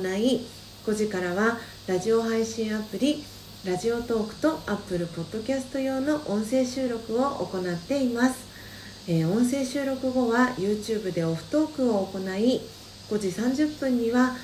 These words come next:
ラジオトークとApple Podcast用の音声をアップロードしておりますので、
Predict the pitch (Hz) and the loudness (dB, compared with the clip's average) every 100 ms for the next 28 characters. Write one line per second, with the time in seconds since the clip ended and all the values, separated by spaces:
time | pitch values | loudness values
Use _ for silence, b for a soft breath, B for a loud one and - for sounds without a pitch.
0 | B - 190 185 202 196 214 180 - - | B -6 -4 -2 -4 -2 0 0 -2 2
1 | 294 294 B B 220 208 - 175 165 175 | 2 2 B B -4 -2 0 0 -2 -6
2 | 170 226 262 262 254 269 262 262 254 254 | -8 -4 -2 -4 -2 0 2 2 2 2
3 | 262 247 233 214 247 285 - 185 - 208 | 0 0 0 0 0 0 -2 -8 -4 -2
4 | 208 190 175 170 240 247 262 277 262 247 | -2 -2 -4 -4 -2 2 2 0 -4 -4
5 | 233 226 262 | 0 2 2